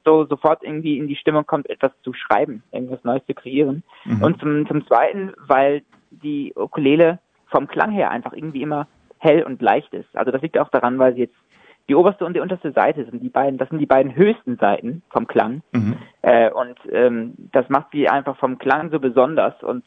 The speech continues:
Speaker 1: drittens, weil ich ja durch irgendwie den Klang der Ukulele immer, sie, sie beruhigt mich, sie muntert mich auf. Ja, ist einfach
Speaker 2: Mhm.
Speaker 1: irgendwie ein, also es ist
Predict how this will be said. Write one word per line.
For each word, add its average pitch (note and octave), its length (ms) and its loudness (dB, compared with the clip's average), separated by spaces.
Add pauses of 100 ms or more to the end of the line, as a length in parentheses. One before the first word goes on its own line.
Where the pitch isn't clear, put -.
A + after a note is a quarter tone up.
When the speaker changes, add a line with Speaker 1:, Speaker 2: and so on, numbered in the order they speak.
(160)
Speaker 1:
drittens, C3+ 440 -2
weil A#2 180 2
ich C#3 140 -10
ja D#3+ 240 2
durch - 240 -14
irgendwie C3+ 180 -6
den B2+ 260 -6
Klang C3+ 180 -4
der C3 80 -2
Ukulele C3 300 2
immer, D3+ 280 0 (580)
sie, C#3+ 320 -2
sie C#3+ 120 -6
beruhigt E3 440 4
mich, B2+ 160 4 (500)
sie C3+ 340 0
muntert D#3+ 340 0
mich D3 180 -2
auf. C#3+ 240 2 (480)
Ja, E3+ 220 2
ist - 100 -10
einfach - 240 -2
Speaker 2:
Mhm. - 60 -6
Speaker 1:
irgendwie D3+ 360 -2
ein, C#3 280 -4 (300)
also B2+ 200 -2
es C3 140 -14
ist - 120 -20